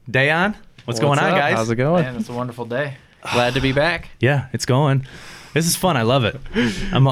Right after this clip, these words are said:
Speaker 1: it's, I'm glad you're back. And you brought a guest.
Speaker 2: Uh, exactly, yeah.
Speaker 1: You
Speaker 3: Thanks
Speaker 1: brought
Speaker 3: for
Speaker 1: a
Speaker 3: having
Speaker 1: guest.
Speaker 3: me.
Speaker 2: First,
Speaker 1: So
Speaker 2: uh, three-person podcast.
Speaker 1: Yeah, first one. Never done a three-person one, so we'll see how this one goes.
Speaker 3: We'll
Speaker 2: This
Speaker 3: make it
Speaker 2: is,
Speaker 3: a good
Speaker 2: uh,
Speaker 3: one.
Speaker 2: what, number four?
Speaker 1: This is number four. So I did you, and then I had my cousin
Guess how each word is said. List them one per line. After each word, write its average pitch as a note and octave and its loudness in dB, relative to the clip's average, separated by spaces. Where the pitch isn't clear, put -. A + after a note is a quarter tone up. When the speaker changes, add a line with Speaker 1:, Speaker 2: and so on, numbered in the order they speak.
Speaker 1:
it's, C3 -2
I'm B2+ 2
glad C#3 2
you're A#2 2
back. A2+ 0
And C#3+ 0
you D3+ 2
brought D3+ 2
a D3 -2
guest. C#3+ 0
Speaker 2:
Uh, A2 -2
exactly, B2+ -2
yeah. C#3+ 0
Speaker 1:
You - 0
Speaker 3:
Thanks G2 2
Speaker 1:
brought A#2 4
Speaker 3:
for A#2+ 2
Speaker 1:
a - -2
Speaker 3:
having - -2
Speaker 1:
guest. B2+ 0
Speaker 3:
me. - -16
Speaker 2:
First, D3 0
Speaker 1:
So G2+ 2
Speaker 2:
uh, B2+ 2
three-person C#3 -4
podcast. C3 -2
Speaker 1:
Yeah, D3 0
first C3+ 0
one. A#2 2
Never A2 2
done A#2 0
a A2+ 0
three-person G#2 -2
one, G#2+ 2
so G2+ 0
we'll G#2+ -6
see G#2+ -4
how G2+ -2
this A2+ -2
one E2 -6
goes. E2+ -4
Speaker 3:
We'll C3+ -10
Speaker 2:
This D3 0
Speaker 3:
make C#3+ 2
it - -2
Speaker 2:
is, A#2+ -4
Speaker 3:
a - -2
good B2+ 2
Speaker 2:
uh, A2+ 4
Speaker 3:
one. G#2+ 2
Speaker 2:
what, A2 2
number A2 -2
four? - -8
Speaker 1:
This C#3 2
is B2+ 2
number C#3 2
four. A2+ 2
So A#2+ 0
I A2 4
did A2 0
you, C3+ 4
and A#2 2
then A2+ 4
I G#2+ 2
had G#2 0
my F#2 0
cousin G2+ -2